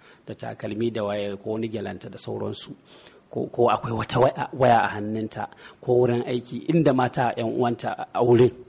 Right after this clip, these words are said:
ko ma tun daga unguwa da ta fito, za ki ga ana ta ƙididdige cewa da kaza gyalanta, kaza launi kaza ne, ta sa takalmi ɗan kaza kaza, ta riƙo waya kaza. Kamar ku ne kuka gina shi.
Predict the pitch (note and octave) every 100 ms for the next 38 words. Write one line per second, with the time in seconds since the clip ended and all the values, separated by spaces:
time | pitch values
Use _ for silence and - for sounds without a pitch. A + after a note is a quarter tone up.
0 | - - - _ - E3 D3+ F#3 E3+ B2+
1 | A#2+ A2 A2+ B2 A2+ - - - A2+ -
2 | - - - G#2+ A#2+ A#2+ A#2 A2+ A2+ -
3 | - D3 C#3+ C3+ - - C#3+ C#3 B2+ A#2+
4 | A#2+ - A#2+ A#2 A2+ - - - - _
5 | C#4 F#3 C3 - D3 A#2+ D3+ D3 - -
6 | - C3+ C3 B2+ B2 - A2+ - C3 C3
7 | C#3+ D3+ D#3 C#3+ - A2+ B2 B2 A#2+ C3+
8 | B2+ C#3 B2+ A2 A2+ A2+ A#2+ C3+ B2 A#2
9 | A#2 A2 A2 A#2+ B2+ B2+ C3 B2 B2+ A2
10 | A2+ G2+ - D3 - - - _ G#4+ A4+
11 | - - G3 G#3+ - D4 B3+ F#3 - B2+
12 | E3 D3 B2 - B2